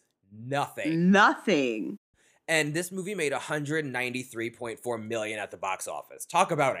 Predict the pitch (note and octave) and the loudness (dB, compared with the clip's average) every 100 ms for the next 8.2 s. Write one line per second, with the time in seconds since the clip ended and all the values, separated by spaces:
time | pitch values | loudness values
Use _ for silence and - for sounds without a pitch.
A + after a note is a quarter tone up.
0 | E2+ - G2+ E2 - _ _ _ _ _ | -6 -6 -6 -8 -14 _ _ _ _ _
1 | _ - A#2 - - F#3 F3+ - A#2+ B2 | _ -8 -6 -6 0 0 2 0 2 4
2 | C3 C3+ B2 A2+ A2+ C#3+ C#3 - B3 G#3 | 6 8 8 6 4 0 -6 -6 -2 -2
3 | B2+ G3+ G#3+ B3 B3+ E3+ - _ _ _ | -2 -4 -4 0 0 0 -8 _ _ _
4 | G#3 G#3+ A#3+ B3 A#3+ - - D#3+ E3+ F3+ | -2 -2 -2 -2 -4 -8 -4 -4 -2 0
5 | E3 D3+ D#3 - D3 C#3 C#3 C3+ C3 B2 | 4 4 4 0 0 -2 0 0 2 -2
6 | C3 - - _ - F#3+ D#3+ D#3 E3+ F3+ | -4 -12 -16 _ -4 2 4 4 2 0
7 | - C3 A#2+ - B2+ A#2 A2+ A2+ - A#2+ | -2 0 -2 -2 -2 -2 -2 -4 -4 -4
8 | A2+ A#2 | -4 -6